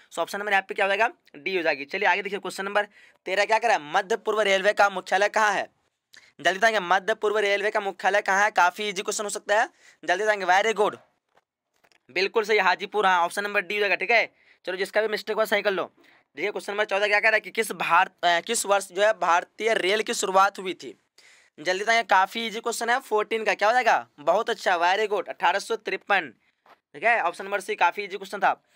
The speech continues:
चलिए, क्वेश्चन नंबर फिफ्टीन क्या कह रहा है कि निम्नलिखित में से कौन सा जो है एक सेक्टर दिल्ली, मुंबई, चेन्नई और कोलकाता में सर्वाधिक रोजगार प्रदान करता है? बताएंगे फिफ्टीन का, क्या हो जाएगा फिफ्टीन का? सबका कम होना चाहिए। ठीक है, very good,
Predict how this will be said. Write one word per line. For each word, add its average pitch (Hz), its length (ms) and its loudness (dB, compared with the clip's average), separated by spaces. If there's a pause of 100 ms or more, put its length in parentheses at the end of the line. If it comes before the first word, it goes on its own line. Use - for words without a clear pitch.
(140)
चलिए, 190 140 -4
क्वेश्चन 208 200 -6
नंबर 214 140 0
फिफ्टीन 202 420 -6
क्या 196 140 2
कह 220 80 0
रहा 226 80 4
है 202 60 0
कि 190 80 -8
निम्नलिखित 196 440 -4
में 202 220 2
से 202 240 0
कौन 196 320 0
सा 196 340 0 (560)
जो 170 120 -2
है 190 280 2
एक 214 220 0
सेक्टर 196 640 0
दिल्ली, 185 360 -6
मुंबई, 202 300 -4
चेन्नई 190 320 -4
और 196 160 2
कोलकाता 185 500 0
में 190 180 0 (220)
सर्वाधिक 185 460 0
रोजगार 196 420 -4
प्रदान 185 340 0
करता 175 320 0
है? 120 200 -6 (400)
बताएंगे 196 400 -2
फिफ्टीन 214 480 -2
का, 190 160 2
क्या 190 180 0
हो 208 40 0
जाएगा 233 200 2
फिफ्टीन 220 320 -2
का? 185 200 2 (440)
सबका 180 380 0
कम 214 100 -6
होना 220 160 0
चाहिए। 190 160 0
ठीक 180 180 -4
है, 220 160 4
very 190 320 2
good, 202 200 2